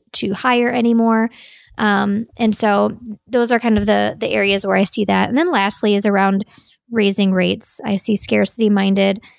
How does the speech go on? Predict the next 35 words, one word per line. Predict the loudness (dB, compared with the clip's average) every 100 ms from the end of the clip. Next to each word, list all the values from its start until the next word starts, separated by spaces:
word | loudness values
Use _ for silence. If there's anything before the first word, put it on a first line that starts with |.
| _ -18
thinking | -2 0 2 2 2 2 0
around | -4 0 0 2 2 0 -2
raising | -2 -2 -2 0
rates. | 0 -2 -2
And | 0
we | 2
see | 0
that | 0 -2
for | -6
solo | -2 0 2 2 2
and | 0 0 0
group | 0 -2
practice | -4 -6 -6 -4
owners, | 0 2 2 0 -4 -20 -20 -20 -14 -2
um, | 0 0 0
around | 0 2 2 0
fear | -2 0 2
of | 2 -2 -4
not | -4 -2
having | -2 -2 0 0 -2 -6 _ _ -2
enough | 0 0 -2
new | -2
clients | -2 0 2 0 -4
calling | -2 0 2 0
anymore | 0 2 2 2 2 0
or | 2 2
not | 0 -2
having | -2 0 2
good, | 2 2 -2 -16 -20 _ -8
uh, | -4 -4 -4
conversion | -2 0 2 2 2 2 2
of | 2 0 -2
callers | -2 0 2 2 0
to | -6
clients, | -4 0 2 4 2 0